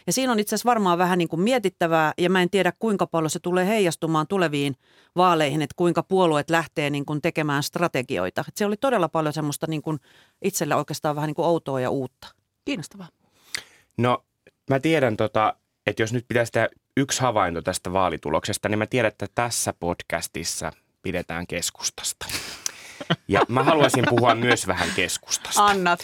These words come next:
Speaker 2: tulla.
Speaker 3: Koska kyllähän se, niin kun mä, toki mä ymmärrän sen, että presidentinvaalit on eri vaalit ja ihmiset äänestää eri tavalla ja nyt ei äänestä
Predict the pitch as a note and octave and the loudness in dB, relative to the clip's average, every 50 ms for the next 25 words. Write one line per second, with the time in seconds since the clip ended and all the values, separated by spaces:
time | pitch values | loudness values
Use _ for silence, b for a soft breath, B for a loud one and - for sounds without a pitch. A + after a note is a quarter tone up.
0 | - - F#3+ F3+ F3+ F3 E3+ E3+ E3+ F3 E3+ A#2+ - - - C3 - - _ _ | -2 0 0 2 2 2 2 2 2 4 2 2 2 2 0 0 0 0 _ _
1 | _ _ - - E3 F3+ G3+ G3+ E3 F3 D#3 C#3 - D3 D#3 D3+ - _ _ _ | _ _ -2 0 2 4 4 4 2 2 -2 0 0 2 2 2 2 _ _ _
2 | _ _ _ _ _ - C3 D3 D3 C3+ - C#3+ C3+ - - - B2+ B2+ B2 - | _ _ _ _ _ -2 0 2 2 2 2 2 0 0 0 0 0 0 0 -2
3 | _ - - C3+ C3 - D#3 D3 C#3 - A#2+ B2+ B2 A#2 G#2+ F#2 F2+ F2 E2+ E2 | _ -4 -4 -4 0 0 0 2 2 4 4 4 4 4 2 2 0 0 -4 -6
4 | - F2 E2 E2 B1 - - - - - F#2+ G2 - G#2+ G2+ F#2 G2 F#2+ F2+ G2+ | -6 -6 -6 -6 -8 -8 -8 -8 -4 -2 -2 -2 0 -2 0 0 0 0 0 -2
5 | F#2 E2 F2 F2 F#2 F#2 F#2 F#2 F#2+ G2 F#2+ - F#2 F#2 E2 - - F#2+ F#2+ F#2+ | -2 -2 0 0 2 2 2 2 2 0 -2 -2 -2 -2 -2 0 0 0 0 0
6 | G2+ G2+ F2+ E2 E2 E2 E2+ F2 E2 E2+ F2 E2+ - - E2 - F#2+ F#2+ G2+ G#2 | 0 0 0 0 -2 0 0 0 0 0 -2 -2 -4 -4 -2 -2 0 0 0 -2
7 | G#2 G2+ G#2 - - F2+ F#2 F#2 F#2+ G2 F#2+ - - G#2 G#2 F#2+ F#2 G2 G#2 F2+ | -4 -4 -6 -4 -2 -2 -2 0 -2 -2 -4 -4 -2 -2 -2 -2 -2 -2 -4 -4
8 | - F2+ F2 E2+ E2 E2+ E2+ E2+ E2+ E2+ E2+ F2 F#2 G#2 G2+ - - G#2+ G#2 G2 | -4 -6 -6 -2 0 0 0 0 0 0 0 0 0 -2 0 2 2 2 2 2
9 | F#2+ G2 - - F#2+ | 0 -4 -4 -6 -6